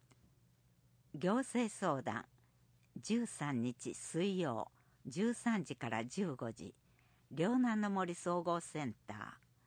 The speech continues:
国の仕事に関する要望、苦情、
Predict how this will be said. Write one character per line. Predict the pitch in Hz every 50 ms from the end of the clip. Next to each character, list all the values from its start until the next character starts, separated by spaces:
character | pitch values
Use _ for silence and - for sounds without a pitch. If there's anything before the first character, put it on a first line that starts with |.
| _ _ _ _ _ _ _ _ _ _ _ _ _ _
国 | - - 180 226 247
の | 254 254 240
仕 | 226 -
事 | 226 214 214 - 202 202
に | 208 190
関 | - - 190 - 170
す | 170 - - 139
る | 127 131 127
要 | 127 123 147 170 170 -
望、 | 139 135 131 107 - - _ _
苦 | - 143 139
情、 | 143 156 143 135 127 110 -